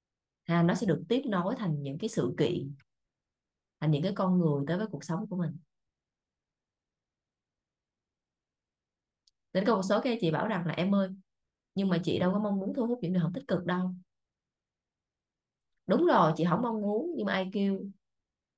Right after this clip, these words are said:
là chị không làm chủ tốt tâm trí của chị, chị để tâm trí của chị nó đi chơi, mà nó đi về những cái điều không tích cực nhiều chi. Hãy suy nghĩ cái gì? Hãy suy nghĩ và cảm nhận những hậu, những điều không có tích cực á.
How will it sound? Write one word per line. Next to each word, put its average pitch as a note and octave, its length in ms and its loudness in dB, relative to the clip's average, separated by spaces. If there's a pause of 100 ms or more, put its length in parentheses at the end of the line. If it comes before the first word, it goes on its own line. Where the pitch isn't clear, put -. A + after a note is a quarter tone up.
(160)
là D3 140 0
chị E3 120 4
không F#3 100 4
làm F3+ 220 2
chủ G2+ 200 0
tốt A#3 200 0
tâm G3+ 180 -2
trí G#3+ 160 -2
của A#3+ 160 -2
chị, - 220 -2
chị D#3+ 100 -2
để - 160 -2
tâm G3+ 120 -2
trí G3 140 -2 (100)
của A#3 100 -2
chị D#3 120 -2
nó F#3 80 -2
đi G3+ 220 -2
chơi, F#3+ 360 2
mà E3 120 0
nó F#3 80 -2
đi G3 220 0
về D#3+ 140 2
những D#3 220 -4
cái A3 60 -2
điều F3+ 140 2
không F3 120 -2
tích C4 140 -4
cực F3 180 -2
nhiều D#3 340 4
chi. F#3 200 0 (1120)
Hãy A3 80 0
suy B3+ 140 2
nghĩ A#3 320 6
cái D4 160 2
gì? F3+ 220 -2 (1300)
Hãy G3+ 80 -4
suy A#3+ 120 0
nghĩ F#3+ 200 4
và A3+ 120 2
cảm A3 160 2
nhận A3 180 0
những G#3 100 -2
hậu, F#3+ 180 -2
những E3+ 180 0
điều G#3 120 0
không F#3 80 0
có A#3 60 -2
tích - 180 -6
cực G3+ 160 2
á. A#3 200 0